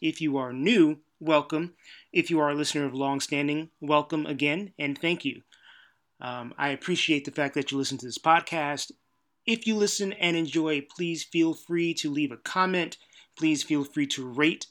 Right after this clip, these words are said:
on iTunes or any other podcast platforms that have the ability to rate. And please subscribe so you don't miss out on future episodes. Also, I would love it.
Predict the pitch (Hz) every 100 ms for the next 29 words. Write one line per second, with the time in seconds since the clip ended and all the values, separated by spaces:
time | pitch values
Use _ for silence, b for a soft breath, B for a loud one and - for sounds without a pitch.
0 | - 147 135 147 151 143 170 160 135 139
1 | 147 156 143 139 147 147 - 143 - -
2 | 139 - 143 139 131 123 135 127 135 131
3 | - 127 135 143 143 139 123 117 185 208
4 | B B B 139 135 - 202 - 156 -
5 | - 165 147 135 139 131 120 151 170 151
6 | - 139 139 139 131 - 127 - 131 131
7 | - - 71 - - - b b b 196
8 | 202 196 165 143 135 151 202 214 226 -